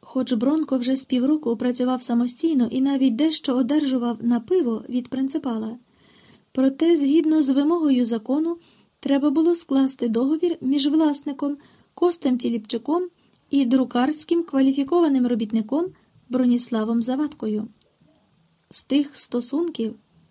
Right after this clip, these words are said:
які були між одним і другим, договір цей був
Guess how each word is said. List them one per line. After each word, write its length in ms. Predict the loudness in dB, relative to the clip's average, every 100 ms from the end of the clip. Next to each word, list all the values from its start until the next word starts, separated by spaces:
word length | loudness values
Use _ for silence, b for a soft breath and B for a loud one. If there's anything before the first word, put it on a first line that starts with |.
| -4
які 280 | -4 0 0
були 320 | 2 4 4
між 260 | 4 2 0
одним 340 | -2 0 -2 -2
і 80 | -2
другим, 440 | 0 0 0 -4 b b b b b _ -4
договір 560 | 0 2 2 2 2
цей 220 | 0 2 4
був 280 | 4 2